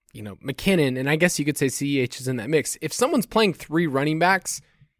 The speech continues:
you're really limiting yourself in terms of figuring out what's moving forward. Um, I had a question, we'll get to it later. Can you play C E H and McKinnon in the same lineup? And really, you're kind of drawing dead from there because you're not giving yourself enough room to late swap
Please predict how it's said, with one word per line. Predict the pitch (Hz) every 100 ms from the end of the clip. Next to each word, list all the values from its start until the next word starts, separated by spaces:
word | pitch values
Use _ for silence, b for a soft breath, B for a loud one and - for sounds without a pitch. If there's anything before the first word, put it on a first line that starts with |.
| -
you're | 175 208
really | 214 247 190
limiting | 156 170 180 165 156
yourself | 143 139 - 151 139 -
in | 127
terms | - 143 127
of | 131 120 b b b
figuring | - 175 165 160
out | 139
what's | 131 -
moving | 151 135
forward. | 123 135 135 139 127 b b b
Um, | 131 135
I | 120
had | 156 165
a |
question, | - 165 - 156 143
we'll | 139
get | 143 123
to | 143
it |
later. | 135 143 131
Can | - 160 180
you |
play | 170 156
C | - 156 147
E | 143
H | 143 - b b b
and | - 170
McKinnon | 160 190 196
in |
the | 170
same | - 170 160
lineup? | 147 208 170 151
And | 147 127 - _ _ -
really, | 185 233
you're | 185 165
kind | - 202
of | 147
drawing | 147 160 143 123
dead | 127 123
from | - 117
there | 107 104 - _ _ -
because | 139 - 143 135
you're | 139
not | 151 160 - -
giving | 160 175
yourself | 160 165 151
enough | 156 151 156
room | 156
to | 170
late | 170 147
swap | - 131 147